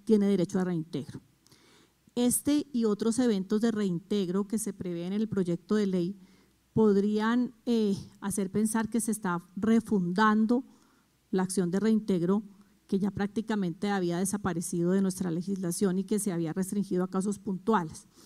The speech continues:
En los casos de automatización se genera el reintegro, en los casos de terminación de contratos de empleados de, de empresas de servicios temporales, en los contratos de prestación de servicios con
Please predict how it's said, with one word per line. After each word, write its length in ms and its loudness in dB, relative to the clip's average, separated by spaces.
En 100 0
los 140 0
casos 300 0
de 80 0
automatización 1080 2
se 120 0
genera 240 0
el 60 -2
reintegro, 640 2
en 140 2
los 140 0
casos 320 -2
de 100 2
terminación 560 6
de 100 -4
contratos 480 -4
de 80 0
empleados 680 -4
de, 300 0
de 260 0
empresas 460 0
de 100 -2
servicios 460 -6
temporales, 720 0
en 120 2
los 160 0
contratos 420 -2
de 100 0
prestación 680 -2
de 100 0
servicios 520 -4
con 220 0